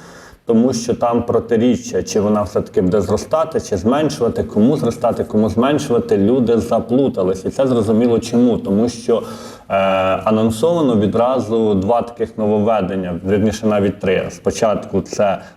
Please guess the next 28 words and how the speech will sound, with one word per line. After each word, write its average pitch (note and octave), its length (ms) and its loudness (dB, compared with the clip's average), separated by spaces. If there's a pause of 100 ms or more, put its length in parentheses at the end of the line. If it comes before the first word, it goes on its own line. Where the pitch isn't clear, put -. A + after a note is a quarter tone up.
базова A2 460 0
соціальна D3+ 560 0
допомога, C#3+ 600 0
яка B2+ 220 0
також B2 360 -2
вплине A#2+ 320 0
на A2+ 100 0
пенсіонерів, A2+ 760 0
потім G2+ 400 0
це G2+ 320 -2
індексація D3+ 800 0
і A#2 140 0
потім C3 480 0
пенсійна A#2+ 500 0
реформа. G#2+ 600 0
І A#2 80 2
все A#2+ 280 0
це C#3+ 320 -2
має A#2 320 2
відбутися A2+ 720 0
в G#2+ 80 -2
цьому A#2 460 0
році. A2 500 0
І A2 80 0
кожна A2 460 0
з - 60 -8
цих - 260 -6
подій B2+ 340 0